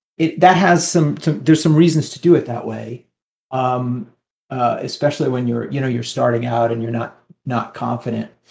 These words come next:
um, or don't have, don't have an audience already, and you're, you're worried about the first impression. But of course, it makes that kind of collaboration and just,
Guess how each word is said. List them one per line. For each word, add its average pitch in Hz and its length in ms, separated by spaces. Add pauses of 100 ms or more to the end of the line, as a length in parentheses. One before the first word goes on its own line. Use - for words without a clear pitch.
(340)
um, 113 560
or 120 200
don't 113 220
have, 120 460 (100)
don't 123 240
have 120 520
an 123 100
audience 117 360
already, 123 340
and 117 100
you're, 110 120 (120)
you're 123 120
worried 127 280
about 120 200
the 120 80
first 120 260
impression. 107 600 (480)
But 147 120
of 143 80
course, 170 220
it 147 100
makes 165 300
that 135 200
kind 147 260
of 113 220 (720)
collaboration 135 960
and 120 240
just, 131 420